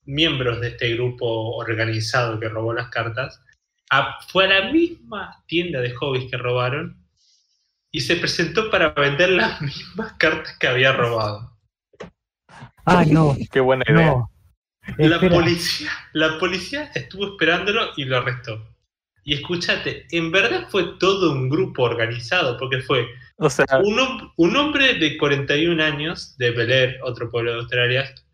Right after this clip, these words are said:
Speaker 1: una mujer de, de treinta años de Ad-, de Adelaide,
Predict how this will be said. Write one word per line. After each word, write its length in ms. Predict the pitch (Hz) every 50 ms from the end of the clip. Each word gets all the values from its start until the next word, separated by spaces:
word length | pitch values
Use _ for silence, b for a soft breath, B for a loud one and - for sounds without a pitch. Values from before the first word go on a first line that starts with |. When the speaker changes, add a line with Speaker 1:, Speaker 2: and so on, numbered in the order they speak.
| _ _ _ _ _ _ _ -
Speaker 1:
una 240 | 180 202 254 294 285
mujer 400 | 269 247 - - 208 208 208 202
de, 280 | 180 160 156 143 143 135
de 140 | 135 131 127
treinta 380 | 131 143 147 143 139 131 131 120
años 320 | 123 123 123 127 127 - -
de 80 | 123
Ad-, 160 | 113 117 117 - _ -
de 440 | 123 120 120 120 117 117 113 117 117
Adelaide, 520 | 113 120 123 123 120 120 123 147 135 -